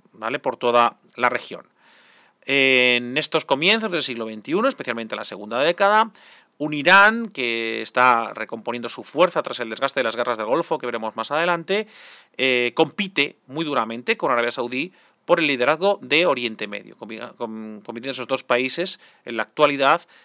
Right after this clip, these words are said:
en los dos países que, que buscan tener una hegemonía dentro de esta región. Hemos visto cómo a finales de los setenta llega al poder en, en Irán una revolución islámica,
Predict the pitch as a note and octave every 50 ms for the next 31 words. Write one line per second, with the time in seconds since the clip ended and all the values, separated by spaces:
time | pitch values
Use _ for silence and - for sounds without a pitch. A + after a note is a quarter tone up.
0 | _ _ - A#2 A2+ A2+ A2+ A#2 - - A#2 A#2 A#2 - C3 C3+ - - B2+ A2+
1 | G#2+ G#2 G#2+ G#2+ - - A2+ A2 G#2+ G#2+ G#2+ G#2+ - - _ - A2+ A2 C3 D3
2 | - - C3+ C3 C3 B2+ C3+ A#2+ B2 B2+ A#2+ A#2 A#2 - A2 G#2+ A2 B2+ D3 D#3+
3 | E3 D#3+ - - - - _ _ - A2+ B2 B2+ B2 A#2+ B2 A#2 G#2+ G#2 - -
4 | - G#2 G#2 - _ - - - G2+ - - - - - - _ _ _ _ _
5 | _ _ _ _ _ _ _ _ _ _ _ _ _ _ _ _ _ _ _ _
6 | _ _ _ _ _ _ _ _ _ _ _ _ _ _ _ _ _ _ _ -
7 | D#3+ F3+ F#3+ F3 G3+ C4 C4 - - D#4 D#4+ - - - - - D3 C3+ C3+ B2+
8 | - - A#2 C3+ E3 F3+ G3 F#3 - D#3 D3 C3+ - D3 C3+ - F3+ G3 A3 A3
9 | - C#4 C#4+ B3 D#3 D3 C#3 C3+ D3+ C#3+ C#3 C#3 C3 B2+ A#2+ A2+ A2 - A2+ A2+
10 | G#2+ - A2+ A2 B2 C#3 D3 C#3+ B2 A2+ A2 A2 A2+ - - G#2+ G#2 G#2 G#2 G#2
11 | G#2 G2+ G2+ - _ - - G#2 G2 G2+ A2+ D3+ F#3+ A3+ B3+ C#4 C4 - _ _
12 | _ - C3+ E3+ F3 D#3 C3+ B2+ C3 B2+ F#3+ A#3 B3 - - _ - A#2+ G#2+ -
13 | - A#2+ B2+ B2 A2 G#2 G2+ F#2+ - - F#2 F#2